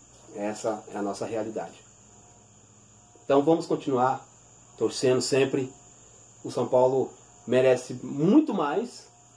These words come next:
muito mais, mas muito mais mesmo do que essa gestão vem fazendo com o nosso time.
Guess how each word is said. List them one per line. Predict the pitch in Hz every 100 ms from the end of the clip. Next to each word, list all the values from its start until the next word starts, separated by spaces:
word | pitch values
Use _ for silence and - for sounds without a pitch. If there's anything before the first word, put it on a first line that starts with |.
| -
muito | 165 208 277 208
mais, | 147 156 170 - - - - - - - - -
mas | - 185
muito | 190 208 214 277 247
mais | 185 196
mesmo | 190 185 180 185 - - - - - - -
do | 135 151 156
que | 165 170 175 175 170 - - - - - - -
essa | 139 143 156
gestão | 156 - 156 160 156 - -
vem | 139 139
fazendo | 143 131 123
com | 127
o |
nosso | 123 123 -
time. | - 92